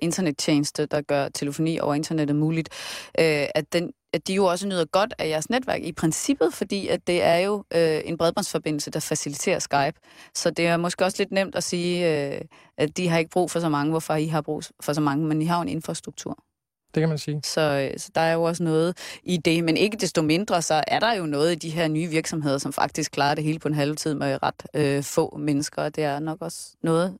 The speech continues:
Speaker 1: med, øh, selve kulturen i en virksomhed.
Speaker 2: Jo, der kan man jo bare kigge på vores historik over de sidste fem år, hvor vi jo har reduceret, kan man sige, øhm, i takt med, at vi er blevet mere og mere effektive, i takt med, at vi har, har strømlignet vores processer og gjort det nemmere at være kunde, øh, hos os,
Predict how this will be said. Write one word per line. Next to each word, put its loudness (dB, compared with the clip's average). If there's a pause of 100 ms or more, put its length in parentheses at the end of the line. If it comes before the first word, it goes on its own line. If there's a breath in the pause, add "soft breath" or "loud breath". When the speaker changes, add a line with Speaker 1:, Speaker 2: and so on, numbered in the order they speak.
Speaker 1:
med, -2
øh, -12
selve 0
kulturen -4
i -4
en -4
virksomhed. -6 (800 loud breath)
Speaker 2:
Jo, 6
der 4
kan -8
man -2
jo -2
bare 0
kigge -6
på -4
vores 0
historik -2
over 2
de -2
sidste -8
fem 0
år, -2
hvor -2
vi -2
jo -2
har -2
reduceret, 0 (120)
kan -8
man -6
sige, -2
øhm, -2
i -4
takt 0
med, -2
at -2
vi 0
er 0
blevet 2
mere 4
og 0
mere 2
effektive, -2
i -2
takt 0
med, -2
at -2
vi -2
har, -4
har -6
strømlignet -2
vores -2
processer 0
og 0
gjort -4
det 0
nemmere 2
at 0
være 0
kunde, -4
øh, -6
hos 0
os, -10